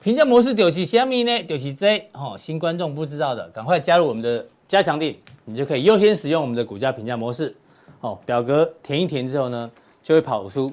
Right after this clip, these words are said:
这档个股呢，目前你觉得是相对贵还是相对便宜的这一个参考的一个价值，哈，要赶快加入我们的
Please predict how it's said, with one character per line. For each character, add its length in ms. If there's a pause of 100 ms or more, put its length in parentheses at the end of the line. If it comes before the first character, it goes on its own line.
这 160
档 300
个 200
股 200
呢， 160
目 180
前 200
你 60
觉 160
得 160
是 140
相 240
对 160
贵 180
还 80
是 60
相 180
对 140
便 260
宜 80
的 140
这 140
一 180
个 260 (460)
参 240
考 140
的 100
一 60
个 100
价 260
值， 240
哈， 220
要 80
赶 100
快 140
加 160
入 100
我 60
们 80
的 240